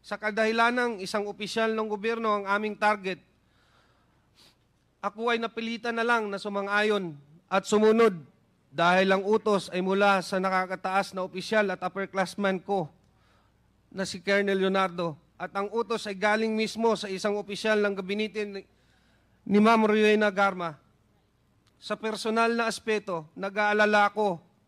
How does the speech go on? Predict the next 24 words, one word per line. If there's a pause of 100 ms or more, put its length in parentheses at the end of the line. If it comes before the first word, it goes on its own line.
(1040)
ano
ang
maaring
mangyari
sa
aking
karera
bilang
isang
pulis (160)
at
higit
sa
lahat
sa
aking
buhay, (1120)
pamilya, (1400)
kung
tatanggapin
ko (1600)
at
tatanggi
ako,